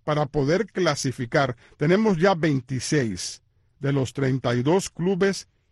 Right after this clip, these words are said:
que van a clasificar, o yo, a la, que van a jugar en la próxima Champions League. Y este año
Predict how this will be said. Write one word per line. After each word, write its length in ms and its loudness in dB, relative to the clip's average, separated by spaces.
que 160 -4
van 240 2
a 80 2
clasificar, 1040 -2
o 160 -4
yo, 340 -6
a 120 -6
la, 320 -4
que 100 -2
van 180 2
a 60 0
jugar 300 0
en 80 0
la 100 -2
próxima 380 -4
Champions 440 -4
League. 280 -2
Y 140 2
este 260 4
año 400 2